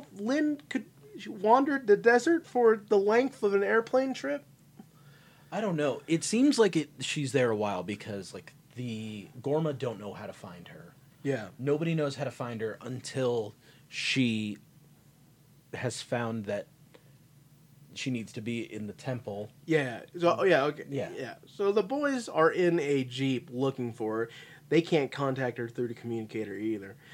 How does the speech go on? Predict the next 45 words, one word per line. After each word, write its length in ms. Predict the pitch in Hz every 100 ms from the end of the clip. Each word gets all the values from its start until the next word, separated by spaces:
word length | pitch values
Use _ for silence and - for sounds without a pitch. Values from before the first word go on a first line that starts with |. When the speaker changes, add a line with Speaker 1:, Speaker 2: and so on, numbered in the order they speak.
| - - -
Speaker 1:
Um, 300 | 113 117 117
Singstress 520 | 117 202 220 247 214 165
and 100 | 139
the 40 |
Gorma 460 | 131 143 151 135 - -
tribe 400 | 139 123 110 110
are 100 | 127
talking 420 | - 127 127 131 120
about 380 | 117 110 104 -
if 200 | 117 -
Lin 240 | 123 123 117
finds 320 | 117 107 107
those 400 | 101 101 98 - 120
Lele 360 | 123 113 107
balls, 360 | 98 95 90 -
you 60 | 98
know, 180 | 87 82 - _ - _ - -
this 160 | 117 104
is 100 | 110
all, 300 | 104 92 - _
you 80 | 107
know, 120 | 98 - - -
this 80 |
is 60 | 110
all 60 | 117
Speaker 2:
It's 140 | 95
gonna 200 | 143 120
be 160 | 90 98
a 20 |
nightmare. 500 | 98 104 90 92 87
Speaker 1:
Yeah, 120 | 123 120
this 80 | 113
is 80 | 117
gonna 220 | 117 113
be 160 | 107 107
a 40 |
problem. 460 | - 113 98 98 92
So 340 | - 107 98 - - - - - - - - _ -
they, 340 | 113 120 110 104
uh, 260 | 95 90 85
they 120 | 120
have 300 | 110 117 110
to 80 | 98
stop 400 | - 104 85 -
her. 160 | 85